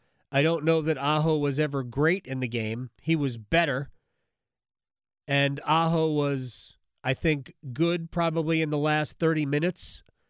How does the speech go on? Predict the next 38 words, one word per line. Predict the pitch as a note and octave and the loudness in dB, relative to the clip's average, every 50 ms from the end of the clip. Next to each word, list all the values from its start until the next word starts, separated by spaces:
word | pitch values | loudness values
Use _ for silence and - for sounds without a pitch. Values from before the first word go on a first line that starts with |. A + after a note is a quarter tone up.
| _ _ _ _ _ _ - | _ _ _ _ _ _ -2
of | E3 E3+ F3 D#3+ | 0 0 0 0
the | E3+ E3+ | -2 0
game. | E3 F#3 F#3 G3 G#3 G#3+ G3 _ _ _ _ _ _ _ _ _ _ _ _ _ _ _ _ _ _ _ _ _ _ _ - | 2 2 2 2 0 -4 -6 _ _ _ _ _ _ _ _ _ _ _ _ _ _ _ _ _ _ _ _ _ _ _ -4
But | D3 D3 | -2 0
I | D#3 D#3+ | 2 2
don't | E3+ E3+ D#3+ | 0 0 0
think | C#3 F3 D#3+ - | 0 -2 -2 2
he | - D#3+ D3+ D#3 | 2 2 2 2
ever | D#3+ D3 D3+ D3 | 0 0 -2 -2
got, | B2+ D3+ D#3 D#3+ D#3+ D#3 C#3+ _ _ _ _ - | 2 2 2 2 2 0 -2 _ _ _ _ 0
he | - F3+ G#3 | 4 4 4
was, | G3 F3+ D#3+ C#3 - - - - - - _ _ _ _ _ _ _ _ | 4 4 0 -2 -2 -4 -4 -6 -6 -10 _ _ _ _ _ _ _ _
he | - - A3+ A#3+ | 2 2 4 4
was | A3 G#3 F3+ D3 C#3 | 4 2 2 0 -2
dominant | B2+ D#3 F#3 G3 G#3+ A3+ G3+ E3 D3+ C3+ B2 - _ _ _ _ _ _ _ | 2 2 4 4 4 2 2 0 0 0 -2 -6 _ _ _ _ _ _ _
for | - E3 | -2 0
the | C#3+ D3+ | 0 0
first | C#3 - F3+ E3 D#3+ D3 - - | -2 0 0 0 0 0 -4 -2
thirty | - E3+ E3+ E3 E3+ D#3+ | 0 2 2 2 2 2
or | D#3 D#3 | 0 0
so | C#3+ - E3+ D3+ D3 | -2 0 0 0 0
minutes | D3 D3+ D3+ D3+ C#3+ - - | 2 0 0 0 0 -2 -4
of | C3+ B2 | -4 -2
game | B2 C#3+ C#3 C3 B2 | 0 0 0 0 0
one. | B2+ C3+ D3+ E3 D3+ G#2+ G2 G#2 _ _ _ _ _ _ _ _ _ _ _ _ _ _ _ _ _ _ _ _ _ - | 0 0 0 0 -2 -2 -6 -10 _ _ _ _ _ _ _ _ _ _ _ _ _ _ _ _ _ _ _ _ _ -12
And | C3+ C3 | -6 -4
we | C3+ C3+ | 0 2
never | D3 D#3 D3+ D#3 D3+ | 2 2 2 0 -2
got | B2+ A2+ - D#3+ D#3 E3 F3 - - | -2 0 2 2 2 2 0 -4 -4
that | C#3+ C3 C3 A#2 A2 - _ _ _ _ _ _ _ _ _ _ _ _ _ _ _ _ _ _ _ _ _ _ _ _ _ _ - | -2 -2 -2 -2 -4 -8 _ _ _ _ _ _ _ _ _ _ _ _ _ _ _ _ _ _ _ _ _ _ _ _ _ _ -20
from, | - - - D#3+ D3 C#3+ C#3 C#3 C3+ C3+ C3+ C3 C3 A#2+ - _ _ _ _ _ _ _ _ _ _ _ _ _ _ | -10 -2 0 0 2 2 0 -2 -2 -4 -6 -8 -8 -10 -12 _ _ _ _ _ _ _ _ _ _ _ _ _ _
we | - D3 D#3 | 0 0 2
never | E3+ E3 D#3 D#3 | 2 2 0 0
got | C3+ D#3 D#3 D3+ D3 - | 2 4 2 2 2 2
that | D3+ C#3 B2+ | 0 -2 0
from | - D3 C3 B2+ | -2 -4 -4 -4
Sebastian | - - C#3 B2 C3 C3 B2+ - - C3 B2 | -4 -6 -2 0 0 0 0 0 -2 -2 -2
Aho | B2+ B2+ B2+ B2 A2+ G#2 G2+ F#2+ | 0 0 0 -2 -2 -4 -6 -10